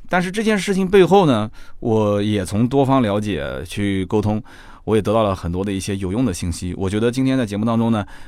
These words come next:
呃，有些信息不太方便说的，我们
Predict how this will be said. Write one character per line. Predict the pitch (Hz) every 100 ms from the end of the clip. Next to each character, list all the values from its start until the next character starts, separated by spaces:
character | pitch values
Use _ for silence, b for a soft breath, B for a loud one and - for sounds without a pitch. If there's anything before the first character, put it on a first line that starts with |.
| B
呃， | 85 82 73 - - -
有 | - 104
些 | 98 190
信 | 175
息 | 120 113
不 | 107
太 | 117 127
方 | 120
便 | 107
说 | 98 101
的， | 90
我 |
们 | 87